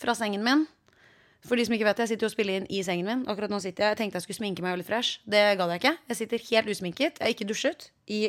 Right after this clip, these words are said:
en kimono i sengen min. Og nå skal jeg starte dagen. Det har vært deilig å snakke med dere. Og husk å sende inn ukens dilemma. Har du et dilemma du ønsker at jeg skal ta opp eller dele min mening om? Jeg er ikke noe orakel, dette er bare meg som snakker rett fra levra. Akkurat det jeg tenker som en venninne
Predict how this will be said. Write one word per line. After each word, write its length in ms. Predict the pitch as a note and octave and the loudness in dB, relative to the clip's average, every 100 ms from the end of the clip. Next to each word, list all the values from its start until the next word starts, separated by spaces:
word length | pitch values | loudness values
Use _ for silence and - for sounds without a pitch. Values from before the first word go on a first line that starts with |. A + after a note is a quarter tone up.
| G#3+ | -2
en 100 | A3+ | -2
kimono 340 | G#3+ F#3+ A3 D4 | -2 0 -2 -2
i 100 | G#3+ | -2
sengen 200 | G3+ F#3 | -2 0
min. 140 | C#4+ G#4 - - - | -2 -2 -14 -16 -4
Og 120 | - A#3+ | 2 2
nå 140 | B3+ - | 2 -2
skal 160 | - A#3+ | -4 -2
jeg 60 | |
starte 220 | A3 F#3+ G3 | 0 0 2
dagen. 320 | F3+ A#3+ B4+ - _ - - - - - | 4 4 2 -2 _ -20 -20 -20 -20 -2
Det 80 | C4 | 2
har 60 | B3 | 4
vært 140 | D#4 | 6
deilig 400 | C#4 F#3+ F3 D4 | 6 4 4 4
å 80 | - | 2
snakke 320 | - C4+ - | -2 -4 -2
med 80 | G#3 | 4
dere. 220 | A3 G3 G#4+ - _ - - - - | 6 6 4 0 _ -20 -20 -8 2
Og 160 | C4 - | 2 2
husk 320 | - D#4 - - | -2 -2 0 -2
å 60 | |
sende 320 | - - A3+ B3 | 0 0 0 0
inn 220 | F#3+ G3+ - G3 | -2 -2 -2 -6
ukens 380 | F3+ E3 - A3+ | -4 -6 -6 6
dilemma. 320 | D4 D#4 D#4 - | 8 10 8 8
Har 200 | G#3+ F3+ | 6 6
du 60 | |
et 60 | F3+ | 2
dilemma 300 | F#3+ F3 F3 | 0 2 0
du 60 | F3+ | 0
ønsker 240 | F3 E3+ | 0 -2
at 80 | E3+ | -2
jeg 80 | D#3+ | -4
skal 120 | - | -2
ta 100 | G3 F3+ | 4 4
opp 100 | F3+ | 4
eller 260 | F3 E3 E3 - | 0 0 -2 -6
dele 320 | F3+ F3 E3+ | -2 0 0
min 160 | E3 E3+ | -2 -2
mening 240 | E3 E3+ | -2 -2
om? 160 | A#3 G#3 | 0 2
Jeg 80 | |
er 240 | E3+ E3 - C#4+ | 2 0 0 -2
ikke 160 | - | 2
noe 160 | B3 B3 | 4 6
orakel, 320 | G3 - A3+ | 6 4 0
dette 160 | G#3 F3 | 2 2
er 60 | |
bare 160 | E3+ F3 | 2 4
meg 260 | B3+ C#4+ C#4 | 6 4 0
som 140 | - F#3+ | -6 -10
snakker 260 | - F3+ | -4 0
rett 160 | B3 - | 0 0
fra 80 | B3 | 2
levra. 320 | G#3+ G#3 A3+ - - - | 4 8 6 4 -12 -6
Akkurat 320 | B3+ A#3 A3+ | -2 2 2
det 80 | G3+ | 2
jeg 80 | G3 | 0
tenker 420 | F#3 F3+ A3 A3 - | -4 2 2 2 -10
som 240 | - G#3+ G3+ | 0 2 2
en 160 | G3+ | 2
venninne 320 | G3+ G3+ F3+ | 2 0 0